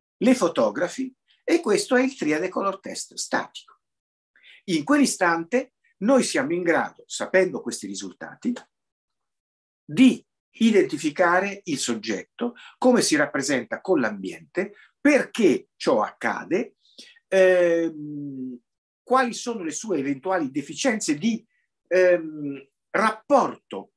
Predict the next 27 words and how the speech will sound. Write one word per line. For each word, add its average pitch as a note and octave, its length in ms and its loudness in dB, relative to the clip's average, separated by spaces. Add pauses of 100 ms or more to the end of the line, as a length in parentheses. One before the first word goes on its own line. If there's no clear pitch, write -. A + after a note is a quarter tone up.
con A#2+ 160 -4
l'ambiente, G#2 800 -8 (440)
sulla C4+ 300 2
base G3 320 0
della F3+ 220 -4
grandezza, D3+ 640 -6
della D3+ 240 -4
posizione F3+ 760 -4
e C#3+ 160 0
del E3+ 280 2
colore F#3 560 2
delle D#3 220 -2
tre D3+ 240 -6
lampade. - 600 -16 (2000)
Ora, G#3 500 4 (280)
eh, F3 460 2
perché C4+ 440 0
questo D3 300 -4
accade? - 480 -8
Prima B3 240 -2
di D3 140 -4
passare G3 460 -2
alla C#3+ 160 0
seconda F3 500 -4
parte F#3 320 -2
del A#2 240 -10
test. - 460 -12